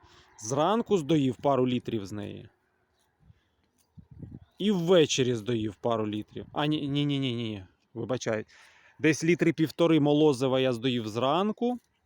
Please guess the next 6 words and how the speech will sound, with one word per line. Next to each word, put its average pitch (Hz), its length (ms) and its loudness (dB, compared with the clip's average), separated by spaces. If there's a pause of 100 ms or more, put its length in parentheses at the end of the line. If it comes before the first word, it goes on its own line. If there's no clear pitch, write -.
(680)
потім 143 340 0
в 117 120 -2
обід 127 500 -2
десь 185 280 0
літри 175 320 -2
півтори 165 560 -2